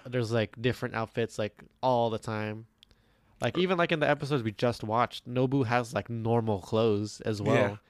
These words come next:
Speaker 1: He
Speaker 2: I
Speaker 1: has, like, a, just a button-up shirt and khaki pants.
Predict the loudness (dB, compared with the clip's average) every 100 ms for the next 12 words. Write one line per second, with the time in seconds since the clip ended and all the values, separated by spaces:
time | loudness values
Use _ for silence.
0 | _ -16 4 6 6 4 0 2 0 -2
1 | -2 -10 _ _ -6 -4 -2 2 2 2
2 | 0 -2 2 2 2 -2 -10 _ _ -2
3 | -2 0 -4 -2 -2 -4 -12